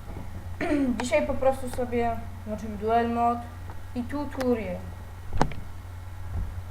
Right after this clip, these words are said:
A więc... o!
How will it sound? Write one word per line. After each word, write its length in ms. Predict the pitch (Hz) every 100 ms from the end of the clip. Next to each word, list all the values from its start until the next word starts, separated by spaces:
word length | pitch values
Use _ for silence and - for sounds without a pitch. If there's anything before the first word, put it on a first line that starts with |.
| -
A 140 | 214 214
więc... 240 | 208 196 - - - - - - - - - - - - - - - - - - - - - - - - - - 277
o! 220 | 285